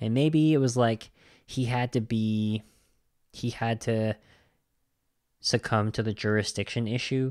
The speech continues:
but I feel like at times he really was, like, second fiddle, and he shouldn't have been, because he knows the land better than the white cops. He knows the community better than the white cops. He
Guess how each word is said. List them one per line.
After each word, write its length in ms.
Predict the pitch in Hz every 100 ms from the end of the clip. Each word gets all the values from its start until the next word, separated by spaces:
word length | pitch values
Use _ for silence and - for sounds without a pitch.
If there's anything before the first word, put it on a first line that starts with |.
| -
but 100 | 113
I 60 |
feel 160 | 117 156
like 140 | 151
at 120 | 110 -
times 400 | 117 113 113 -
he 140 | 117
really 240 | 110 110
was, 260 | 104 104 101
like, 140 | 92
second 340 | - 104 - 101
fiddle, 320 | - 98 110
and 120 | 101
he 100 | 101
shouldn't 360 | 98 - 107 113
have 200 | 120 110
been, 300 | 117 120 123 _ - _ _ _
because 340 | 117 - 110 101
he 320 | - 120 120
knows 380 | 113 101 107 -
the 100 | 107
land 320 | 113 117 113
better 260 | 107 110 113
than 460 | 113 113 113 110
the 100 | 110
white 240 | 107 110 -
cops. 460 | 120 120 - -
He 180 | - 110
knows 400 | 104 101 107 110
the 80 | 110
community 640 | - 107 107 110 110 113
better 260 | 107 107 110
than 180 | 110 107
the 80 |
white 240 | 110 110 -
cops. 520 | 123 117 - - - _ _ _ _ _ -
He 540 | - 113 113 110